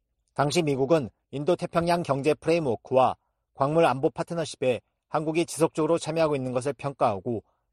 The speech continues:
양국 공동의 경제와 국가 안보, 청정 에너지 목표에 기여하는 전기 자동차와 전기차 배터리 제조를 포함한 한국의 대미 투자 확대를 인정했습니다. 양측은 또 인플레이션 감축법에 대한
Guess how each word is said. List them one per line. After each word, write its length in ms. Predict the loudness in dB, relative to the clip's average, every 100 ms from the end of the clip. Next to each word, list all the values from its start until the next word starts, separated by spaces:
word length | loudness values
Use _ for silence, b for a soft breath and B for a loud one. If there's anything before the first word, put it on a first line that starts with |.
| -4
양국 260 | 0 0
공동의 420 | 0 0 2 2
경제와 460 | 0 -2 0 4 4
국가 320 | 2 -4 -2
안보, 340 | -2 -4 -6 -6 _ _ -8
청정 320 | -2 2 2
에너지 260 | 2 -2
목표에 380 | -4 -4 0 0
기여하는 480 | 0 -2 0 -2 -6 -10 _ _
전기 300 | -4 -2 2
자동차와 600 | 0 0 -4 2 2 2 _ _
전기차 400 | -6 -6 0 0
배터리 380 | 0 -2 -2 -2
제조를 320 | -4 -4 -4
포함한 440 | -2 -2 0 -2 -4 _ _
한국의 380 | -4 -2 -2 -4
대미 260 | -2 -6
투자 260 | -6 -4 -4
확대를 360 | -4 -4 -4 -2
인정했습니다. 800 | 2 2 2 -6 -12 -4 -4 -4 _ _ _ _ _ -6
양측은 420 | -4 -2 -2 0
또 220 | 0 0 -2 _ -12
인플레이션 600 | -10 0 2 2 2 -2
감축법에 540 | -6 -8 -6 -4 -2
대한 280 | 0 0 -2